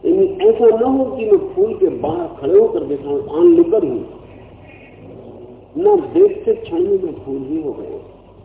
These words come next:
फूल ऐसी कोई अलग चीज नहीं रह गई है, मैं कोई अलग नहीं रह गया हूं। दर्शन के क्षण में फूल और मैं एक हो गया हूं। इतने समग्र भाव से,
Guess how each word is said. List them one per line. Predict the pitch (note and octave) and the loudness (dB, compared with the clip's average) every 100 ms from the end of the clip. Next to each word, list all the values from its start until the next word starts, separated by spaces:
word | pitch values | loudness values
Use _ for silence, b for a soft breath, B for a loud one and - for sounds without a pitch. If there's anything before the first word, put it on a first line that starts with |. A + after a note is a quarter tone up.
| - _ _ - _ _ _ _ _ _ _ _ _ _ _ _ _ _ _ _ _ _ _ _ _ _ _ _ _ _ - | -20 _ _ -20 _ _ _ _ _ _ _ _ _ _ _ _ _ _ _ _ _ _ _ _ _ _ _ _ _ _ -8
फूल | A#3 C#4+ | 2 2
ऐसी | C#4 A3+ A#3 B3+ | 4 0 0 -2
कोई | A#3 A3 | 2 4
अलग | F#3+ G#3+ - | 4 2 0
चीज | A3+ G3 F3 | -8 0 2
नहीं | A#3 | 2
रह | A3 E3 | 0 -2
गई | C#3 | -4
है, | B2 A#2 A2+ - - - - - - - | -4 -8 -12 -16 -20 -20 -20 -20 -20 -6
मैं | C#4 F4+ A4+ | 2 4 6
कोई | A4 | 4
अलग | - B3+ G3 | 2 2 4
नहीं | G3 | 4
रह | E3 C3+ | 2 -2
गया | A#2 A2 | -4 -6
हूं। | A2+ G#2+ - - - - - | -8 -12 -14 -20 -20 -20 -18
दर्शन | C#3+ - E3+ E3+ A3 G#3+ | -14 -4 -4 -2 -2 0
के | F3+ | -2
क्षण | - - - - | -2 -14 0 2
में | G3+ E4+ - | 6 4 4
फूल | E4+ F#4+ F4 | 2 2 2
और | E4 | -2
मैं | F4+ E4+ - - | -4 -4 -2 -2
एक | B3 - | -2 -4
हो | C3 | -6
गया | A2+ G2+ | -4 -8
हूं। | - F#2+ - - - - - - G3 | -8 -14 -18 -20 -20 -20 -20 -8 -4
इतने | G3+ A#3 C4+ D4+ | -4 -2 0 0
समग्र | A#3 G#3+ E3 D3+ | 2 2 2 -2
भाव | C3+ A2 A2 - | -4 -8 -8 -12
से, | F#2+ | -14